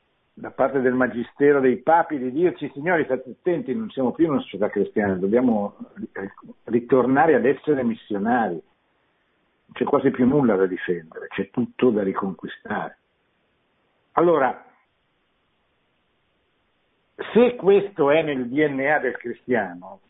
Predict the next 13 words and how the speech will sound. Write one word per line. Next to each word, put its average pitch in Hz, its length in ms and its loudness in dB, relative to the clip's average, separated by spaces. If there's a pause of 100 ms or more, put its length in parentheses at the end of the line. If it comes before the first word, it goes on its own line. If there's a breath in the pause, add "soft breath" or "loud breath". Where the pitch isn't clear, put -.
(1500)
mi 117 160 -8
insegna 117 400 -4
sempre 117 280 2
Papa 113 240 -2
Francesco, 98 1000 -4
cioè 98 140 -2
la 101 100 -8
Chiesa 110 260 4
in 107 100 0
uscita, 113 540 0
la 95 100 2
Chiesa 113 220 2
missionaria, 110 920 0